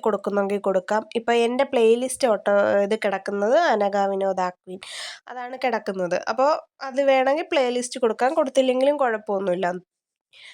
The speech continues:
പിന്നെ ഓൾട്ടേഡ് കണ്ടന്റ്. ഓൾട്ടേഡ് കണ്ടന്റ് ആണോ അല്ലേ എന്ന് no കൊടുക്കാം. ഞാൻ no ആണ് കൊടുക്കുന്നത്. ഓൾട്ടേഡ് കണ്ടന്റ് no ആണ് കൊടുക്കുന്നത്. പിന്നെ ഉള്ളത്, ബാക്കി ഞാനൊന്നും ചെയ്യത്തില്ല കേട്ടോ. പിന്നെ നോക്കുന്നത് കമന്റ്സ് on ആണോന്ന്.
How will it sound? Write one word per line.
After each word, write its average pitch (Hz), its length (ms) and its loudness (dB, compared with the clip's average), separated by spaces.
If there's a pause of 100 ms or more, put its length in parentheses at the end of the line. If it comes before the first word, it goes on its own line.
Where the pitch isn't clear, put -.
(160)
പിന്നെ 381 160 -4 (200)
ഓൾട്ടേഡ് 269 640 0
കണ്ടന്റ്. 185 480 -2 (460)
ഓൾട്ടേഡ് 262 480 2
കണ്ടന്റ് 247 400 2
ആണോ 226 260 0
അല്ലേ 208 280 -2
എന്ന് 226 120 -2 (220)
no 269 100 6 (140)
കൊടുക്കാം. 185 320 -2 (140)
ഞാൻ 240 180 2
no 214 80 2 (200)
ആണ് 185 200 0
കൊടുക്കുന്നത്. 190 440 0 (100)
ഓൾട്ടേഡ് 240 460 2
കണ്ടന്റ് 214 340 0 (100)
no 262 80 4 (160)
ആണ് 180 180 -2
കൊടുക്കുന്നത്. 202 500 -2 (1200)
പിന്നെ 339 360 0 (380)
ഉള്ളത്, 240 360 2 (680)
ബാക്കി 302 300 -2
ഞാനൊന്നും 240 420 0
ചെയ്യത്തില്ല 190 420 0
കേട്ടോ. 196 220 -4
പിന്നെ 294 220 2 (140)
നോക്കുന്നത് 226 420 -2 (100)
കമന്റ്സ് 262 440 0 (100)
on 214 140 2 (100)
ആണോന്ന്. 190 360 -2